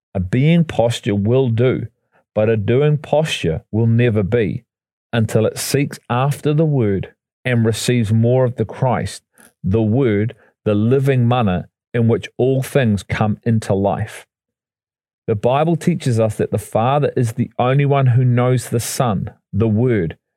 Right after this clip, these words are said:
and the Son is the only one who knows the Father,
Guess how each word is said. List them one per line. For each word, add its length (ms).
and 160
the 60
Son 480
is 180
the 220
only 280
one 280
who 160
knows 440
the 120
Father, 480